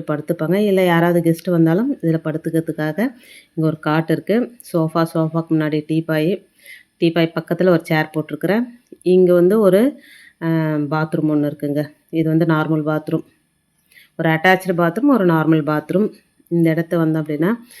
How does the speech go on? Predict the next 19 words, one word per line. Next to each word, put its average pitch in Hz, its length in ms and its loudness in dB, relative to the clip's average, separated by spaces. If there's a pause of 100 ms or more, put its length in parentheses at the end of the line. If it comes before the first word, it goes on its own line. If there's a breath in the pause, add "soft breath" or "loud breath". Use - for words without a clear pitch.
(180 loud breath)
கொஞ்சம் 156 260 -6
சாமான்லாம் 165 440 2
கழுவி 160 300 2
வச்சிருக்கிறேன். 156 540 -2 (280)
ஸ்பூன் - 380 -4
எல்லாமே 156 360 0
கழுவி 156 360 -4
வச்சிருக்கிறேன். 165 520 -6 (440 loud breath)
இந்த 156 260 2
இடம் 160 260 4
தாங்க 175 440 2
நான் 156 160 0
ரொம்ப 185 680 0
லைக் 175 440 0
பண்ற 165 340 2
இடம் 185 220 0
இந்த 151 160 2
இடம் 151 240 0
தான். 165 220 -2